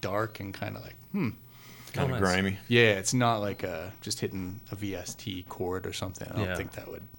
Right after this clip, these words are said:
Speaker 2: Has a little
Speaker 1: super
Speaker 2: bit of
Speaker 1: appealing.
Speaker 2: character.
Speaker 1: Yeah, yeah.
Speaker 2: Now, how many different wave forms are in there?
Speaker 1: Oh, they just,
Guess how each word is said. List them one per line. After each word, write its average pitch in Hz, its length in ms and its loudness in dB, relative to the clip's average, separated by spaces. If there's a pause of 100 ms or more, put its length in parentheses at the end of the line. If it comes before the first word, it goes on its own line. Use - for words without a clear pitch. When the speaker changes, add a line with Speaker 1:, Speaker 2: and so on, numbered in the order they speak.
(220)
Speaker 2:
Has 90 160 0
a 92 40 4
little 101 160 4
Speaker 1:
super 90 60 2
Speaker 2:
bit 95 80 4
of 101 120 -4
Speaker 1:
appealing. 95 320 2
Speaker 2:
character. 101 120 0 (140)
Speaker 1:
Yeah, 101 280 6
yeah. 95 200 0 (200)
Speaker 2:
Now, 113 120 0
how 135 120 4
many 160 160 4
different 127 340 2
wave 113 420 4 (480)
forms 90 640 -4
are 95 180 -4
in 101 200 -2
there? - 320 -8 (120)
Speaker 1:
Oh, 120 220 10
they 107 120 8
just, 123 220 2